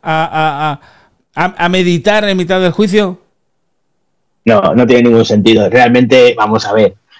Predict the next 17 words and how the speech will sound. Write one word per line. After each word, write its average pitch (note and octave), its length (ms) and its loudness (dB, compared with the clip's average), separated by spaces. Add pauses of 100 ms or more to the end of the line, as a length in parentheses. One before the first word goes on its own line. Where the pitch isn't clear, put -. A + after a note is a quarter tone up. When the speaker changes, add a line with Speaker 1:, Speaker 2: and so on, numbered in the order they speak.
(160)
Speaker 2:
el, A#2+ 520 4
esto - 200 -4
es A3+ 80 -2
otra C#3+ 140 2
excusa C3 400 -2
más C3+ 280 0
para A#2+ 300 4
intentar A2+ 520 0
demostrar A#2+ 540 2
que, A#2+ 440 4 (320)
que B2 100 0
allí A2 500 0
va G#2+ 140 0
todo A2+ 240 2
bien B2 340 4
y C3 120 2
que, G#2 500 0